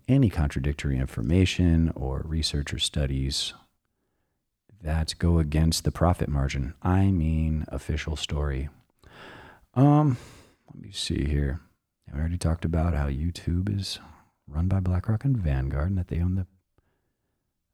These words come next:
the profit share interest of, like, the vaccine. No conflict of interest there.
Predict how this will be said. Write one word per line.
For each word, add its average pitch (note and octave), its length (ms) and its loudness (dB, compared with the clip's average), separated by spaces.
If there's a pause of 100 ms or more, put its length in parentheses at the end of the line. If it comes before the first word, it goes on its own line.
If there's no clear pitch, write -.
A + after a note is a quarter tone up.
(160)
the D2 260 -18
profit F2 540 -2
share E2+ 400 0
interest D2+ 580 -4
of, D#2+ 300 -2 (640)
like, - 280 -20 (640)
the F#2+ 160 -8
vaccine. F#2+ 920 0 (500)
No G2 600 2
conflict A2 460 -4
of A#2+ 80 -14
interest A#2+ 440 -6
there. D2 520 0